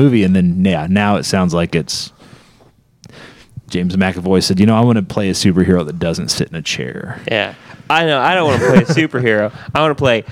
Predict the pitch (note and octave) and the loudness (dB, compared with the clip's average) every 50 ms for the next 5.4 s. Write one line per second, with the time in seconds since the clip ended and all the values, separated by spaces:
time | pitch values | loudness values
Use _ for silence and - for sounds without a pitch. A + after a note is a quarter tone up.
0 | - - _ _ - - F3+ F#3 F3+ F3+ F3 D#3+ D3 C3+ B2 - - D#3 D#3+ D3 | -18 -20 _ _ 0 2 4 4 4 4 2 2 2 2 2 2 2 2 2 2
1 | C3+ A#2 A2 A2 G#2 G#2 G2+ G2+ A#2+ G2+ G2+ A2+ - - B2+ A#2+ A#2 A2+ A#2+ D#3+ | 0 0 2 2 2 2 0 0 0 -2 -2 -2 0 0 0 2 2 2 2 2
2 | C#3 D#3 C#3 G#2 A#2 - D3 C3+ C#3 B2 B2 A#2+ G#2+ F#2+ F#2 F#2 G2+ G#2+ - - | 2 0 -2 -2 -4 -8 -8 -6 -4 -2 -2 -2 -4 -6 -12 -18 -20 -20 -20 -20
3 | - - - - - - - - - - - _ _ - - - _ _ _ _ | -20 -20 -20 -20 -20 -20 -20 -20 -20 -20 -20 _ _ -20 -20 -20 _ _ _ _
4 | - - C#3 D3 E3+ F3 F3 F3+ G#3+ G#3+ E3+ A2 G#2 G#2 G2 C#3 D3 C3 E2 F2 | -4 0 2 2 4 4 6 6 6 4 4 2 2 0 0 0 0 0 -2 -4
5 | F#2 - - A#2 F#2+ E2 D#2 | -6 -2 0 0 0 0 -2